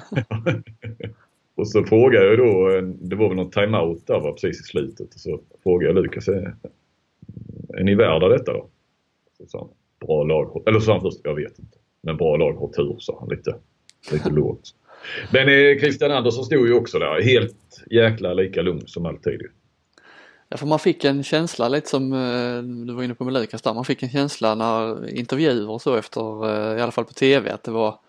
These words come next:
Speaker 2: extremt mycket blandade känslor. Att de, eh, i alla fall, ja, både, dels, både för, dels före matchen såklart, Frankrike, eh, t-, eh, Kroatien, eh, men också efter att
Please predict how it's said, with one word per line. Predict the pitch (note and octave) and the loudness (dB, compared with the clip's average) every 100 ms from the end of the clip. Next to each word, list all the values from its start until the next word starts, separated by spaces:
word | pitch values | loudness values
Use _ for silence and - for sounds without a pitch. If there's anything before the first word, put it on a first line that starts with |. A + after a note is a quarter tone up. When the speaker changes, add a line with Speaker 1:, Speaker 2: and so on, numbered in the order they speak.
| - | -16
Speaker 2:
extremt | - - - G#3 A#2 A#2 | -12 -10 -8 -4 -4 -4
mycket | F#3+ C3 | -6 -4
blandade | A#2 C#3+ D#3 A2+ A#2 | 0 0 0 -4 -6
känslor. | - D3 D#3+ - - | -4 -6 -8 -12 -10
Att | A#2 | -8
de, | - A#2+ A#2 | -4 -4 -4
eh, | A#2 A2+ A2 G#2+ G#2+ G#2+ B2+ B2+ | -4 -4 -4 -6 -8 -10 -12 -6
i | |
alla | C3 B2 | -4 -2
fall, | - C3 B2 A#2+ | 0 0 -2 -6
ja, | - E3 B2+ | -8 -8 -4
både, | C#3 C3+ | -4 -4
dels, | B2+ A#2+ - | -4 -6 -4
både | C#3+ | -6
för, | A#2+ D3 D3 | -4 -2 -2
dels | C3+ C3+ C3+ | 0 -2 -4
före | - E3+ B2 | 0 0 0
matchen | G#2 G2+ A2+ | -4 -10 -14
såklart, | - - G#2+ | -14 -10 -8
Frankrike, | - A#2+ A2+ A2+ A#2 | -4 -6 -6 -8 -6
eh, | A#2 A#2 A2 A2 A2+ _ | -4 -6 -12 -14 -20 _
t-, | - A2 A2 | -6 -4 -4
eh, | A2 | -4
Kroatien, | A2 C3 G#2 - G#2 | 0 0 0 -6 -12
eh, | G#2 - - | -12 -14 -14
men | - B2 | -6 -6
också | C3 - | -4 -2
efter | C#3 - - G2 | -2 -2 -4 -4
att | G2+ - | -6 -12